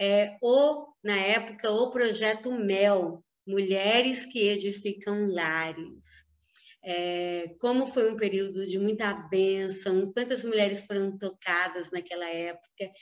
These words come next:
e o projeto mel durou por quatro anos. Foi quando, então, Deus nos direcionou, né,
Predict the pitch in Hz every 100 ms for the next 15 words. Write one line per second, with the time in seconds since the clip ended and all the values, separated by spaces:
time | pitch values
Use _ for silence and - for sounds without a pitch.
0 | - - - 185 190 190 185 185 190 185
1 | 180 185 196 208 202 _ - 196 190 196
2 | 196 208 208 233 226 247 254 262 254 190
3 | 190 190 175 165 165 165 - _ _ _
4 | _ 208 202 208 214 226 233 220 226 220
5 | 214 220 208 214 240 - - _ _ _
6 | _ _ - 196 208 202 208 208 180 202
7 | 196 190 196 180 185 226 208 185 196